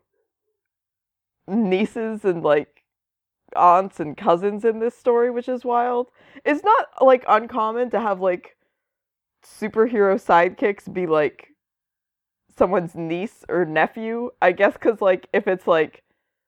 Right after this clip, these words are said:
you're a superhero and you're like, "I'm gonna take my child out with me," it's, like, a little bit weird, but if you're like, "I'm gonna take my nephew to fight crime with me," it's like,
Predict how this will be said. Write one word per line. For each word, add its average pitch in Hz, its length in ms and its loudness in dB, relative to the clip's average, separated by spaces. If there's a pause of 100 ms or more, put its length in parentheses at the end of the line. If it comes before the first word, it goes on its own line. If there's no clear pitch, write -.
(180)
you're 185 180 0
a 196 60 2
superhero 196 800 2
and 180 80 -4
you're 160 120 0
like, 160 340 -2
"I'm 311 160 0
gonna 302 220 -2
take 277 340 -4
my 208 200 0
child 247 840 2
out 156 320 -2
with 208 240 -4
me," 156 260 -6
it's, 147 200 -4
like, 208 160 -2
a 170 60 0
little 202 340 0
bit 220 180 -4
weird, 220 400 -4
but - 140 -14
if 180 100 -10
you're 180 220 -6
like, 170 280 -6 (120)
"I'm 349 160 -4
gonna 311 180 -4
take - 300 -4
my 190 160 0
nephew 196 580 -4
to 180 120 -6
fight 165 340 -4
crime 147 380 -6
with 151 180 -12
me," 180 240 -12
it's - 160 -12
like, 415 180 -6